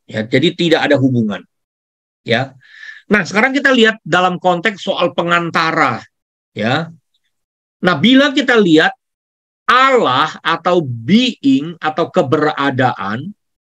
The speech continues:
yang menjadi realitas yang paling akhir dalam tradisi filsafat Yunani adalah keberadaan yang tidak berhubungan dengan dunia materi, maka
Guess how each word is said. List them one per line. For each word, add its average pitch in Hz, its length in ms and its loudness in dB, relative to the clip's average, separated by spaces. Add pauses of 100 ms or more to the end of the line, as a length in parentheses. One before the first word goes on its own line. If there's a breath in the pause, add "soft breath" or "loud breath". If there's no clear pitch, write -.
(840)
yang 208 320 2
menjadi 170 960 2 (160)
realitas 190 720 -2
yang 165 160 -4
paling 170 400 -2
akhir 160 400 -2
dalam 139 240 -6
tradisi 135 480 -2
filsafat 131 560 -4
Yunani 117 480 -6 (1120)
adalah 190 400 2
keberadaan 175 720 0
yang 185 240 -2 (160)
tidak 247 480 4
berhubungan 156 560 -2
dengan 151 240 0
dunia 135 160 -2
materi, 120 720 -4 (960)
maka 151 880 0